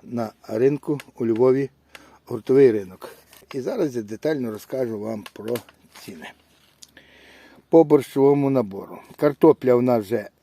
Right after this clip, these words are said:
від тринадцяти до шістнадцяти. Як я говорив, вже картопля приупала трошки в ціні, тому що,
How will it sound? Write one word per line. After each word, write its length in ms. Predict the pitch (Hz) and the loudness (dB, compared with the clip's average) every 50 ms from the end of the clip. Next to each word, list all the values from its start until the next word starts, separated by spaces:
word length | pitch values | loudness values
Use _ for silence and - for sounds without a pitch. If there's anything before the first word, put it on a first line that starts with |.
| _ - | _ -14
від 260 | 127 139 160 151 _ | -4 -4 -4 -4 _
тринадцяти 760 | - - 120 123 123 131 135 147 - - 165 151 - 156 135 | -6 -6 -4 -4 0 2 0 0 0 -2 -8 -2 0 -2 0
до 180 | 113 127 135 | 2 2 0
шістнадцяти. 800 | 123 - 143 127 - 135 123 110 104 _ - _ _ - 107 101 - _ _ _ _ | 0 0 -10 -12 -8 -8 -8 -8 -8 _ -16 _ _ -16 -16 -16 -16 _ _ _ _
Як 140 | - 110 104 | -12 -12 -10
я 120 | 107 107 104 | -10 -10 -10
говорив, 340 | 107 107 107 120 160 196 | -8 -6 -2 2 2 2
вже 120 | 190 151 113 | 2 0 -6
картопля 500 | - - 104 - - 113 - - 107 92 _ _ | -6 -8 -10 -6 -6 -6 -6 -8 -16 -16 _ _
приупала 1080 | - 123 117 107 - _ _ - - - - - - - 104 - 120 117 113 123 131 | -6 -4 -4 -4 -4 _ _ -20 -20 -20 -20 -18 -14 -14 -12 -10 -6 -4 0 0 0
трошки 380 | 135 - 165 160 147 - - 170 | 0 0 -2 -2 -2 0 0 0
в 60 | 165 | 0
ціні, 300 | - - 180 175 180 180 | 2 -2 -2 0 0 -2
тому 320 | - - 123 120 120 135 147 | 0 -2 -4 -2 -2 -4 -4
що, 240 | - - 160 165 | -2 -2 -2 -2